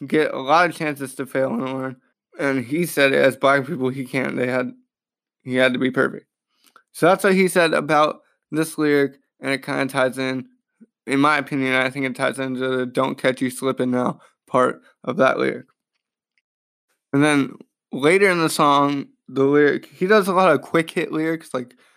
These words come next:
quick key things, but they're not very long, but they're very impactful. And so the lyric here is, "This is a Sally, ha, that's a tool,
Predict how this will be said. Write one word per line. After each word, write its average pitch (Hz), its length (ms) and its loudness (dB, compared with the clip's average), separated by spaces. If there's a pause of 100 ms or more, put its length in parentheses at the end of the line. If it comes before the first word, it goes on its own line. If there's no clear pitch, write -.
(220)
quick 165 400 -2 (520)
key 151 260 -2
things, 151 360 -2
but 151 140 -2
they're 135 140 4
not 139 280 -2 (280)
very 139 280 2
long, 131 440 2
but - 100 -4
they're 127 140 0
very 139 300 4
impactful. 139 680 -6 (380)
And 147 260 0
so 151 300 4
the 139 140 2
lyric 160 320 4
here 165 260 4
is, 151 580 2 (180)
"This 165 240 2
is 180 140 0
a 185 100 4
Sally, 165 480 2
ha, 151 500 0 (540)
that's 151 340 0
a 139 80 -6
tool, 151 460 -2